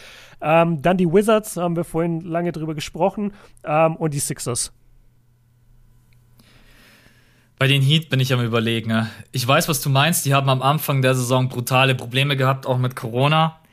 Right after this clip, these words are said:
Speaker 1: Ja.
Speaker 2: Ich glaub, man hat die Erwartungen am Anfang gar nicht erfüllt. Dann hatte man mal diesen Stretch, da hat man von zwölf Spielen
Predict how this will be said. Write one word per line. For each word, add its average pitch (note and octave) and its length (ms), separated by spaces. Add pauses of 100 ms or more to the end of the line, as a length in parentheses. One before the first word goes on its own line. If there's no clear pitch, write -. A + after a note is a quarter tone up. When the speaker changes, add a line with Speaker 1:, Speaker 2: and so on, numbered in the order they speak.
(120)
Speaker 1:
Ja. C3+ 280 (100)
Speaker 2:
Ich C3 120
glaub, C3+ 220
man C3 160
hat C#3 220
die C3+ 80
Erwartungen D#3 960 (760)
am C3+ 120
Anfang D#3 320
gar C3+ 220
nicht G3+ 180
erfüllt. F#3+ 540
Dann D3+ 120
hatte D3+ 220
man C#3 220
mal C3 220
diesen C3 320
Stretch, - 520
da C3+ 80
hat C3 100
man C3 120
von C3 180
zwölf C#3 320
Spielen D3+ 420